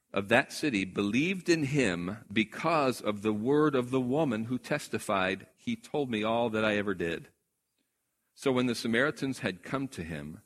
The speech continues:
they urged him to stay with them, and he stayed there two days. And many more believed because of his own word.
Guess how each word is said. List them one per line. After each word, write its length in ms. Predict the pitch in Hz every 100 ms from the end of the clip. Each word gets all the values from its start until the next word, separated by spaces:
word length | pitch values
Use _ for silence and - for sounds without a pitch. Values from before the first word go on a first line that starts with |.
| _ -
they 160 | 98
urged 360 | 95 120 120 -
him 100 | 113
to 100 | 107
stay 280 | 104 - 127
with 200 | 117 -
them, 160 | 80 95
and 100 | 101
he 60 |
stayed 320 | 98 - 120
there 120 | 117 113
two 240 | - 117
days. 380 | 120 139 78 -
And 280 | 101 104 104
many 220 | 107 98
more 400 | 98 107 180 220
believed 600 | 104 82 73 69 87 -
because 400 | 98 - 104 104
of 100 | 107
his 200 | 131 120
own 300 | 123 139 123
word. 380 | 85 67 -